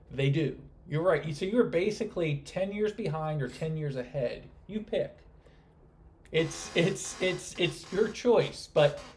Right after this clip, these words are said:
you were in sync with either the original or the, you know, sort of the, the re-, retro look. But let's get back to Clancy.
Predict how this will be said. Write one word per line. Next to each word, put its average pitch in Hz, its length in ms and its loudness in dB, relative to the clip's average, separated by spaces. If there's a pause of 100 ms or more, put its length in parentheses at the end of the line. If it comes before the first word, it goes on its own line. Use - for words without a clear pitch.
you 196 180 -2
were 208 240 2
in 180 300 -4
sync 175 460 0 (260)
with 151 360 4 (420)
either 160 420 8
the 170 220 0
original 214 720 2 (420)
or 175 320 8
the, 151 440 2 (300)
you 160 100 0
know, 135 140 6
sort 170 240 -2
of 151 120 2
the, 131 260 4
the 127 160 0
re-, 143 460 0
retro 170 480 2
look. - 340 -4 (640)
But 254 140 12
let's 330 160 4
get 294 160 0
back 233 180 4
to - 80 -6
Clancy. 143 560 -2